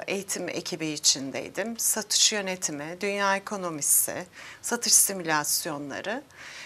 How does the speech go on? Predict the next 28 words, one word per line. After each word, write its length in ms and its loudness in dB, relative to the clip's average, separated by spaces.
E, 580 -4
o 180 6
eğitimleri 600 6
verirken, 760 4
e, 240 -2
çocukluk 500 0
arkadaşım, 800 4
gayrimenkul 640 4
sektöründe 800 2
broker 380 0
arkadaşım 800 -2
Özgür 400 -2
Bey, 340 0
e, 460 2
bankadan 440 4
ayrıldığımı 720 2
duymuş. 580 0
"Lale, 280 8
bir 60 -2
gel, 320 10
bir 100 2
kahve 420 10
içelim." 560 2
dedi. 460 -2
Bundan 380 4
dört 320 8
yıl 100 2
evveldi. 720 2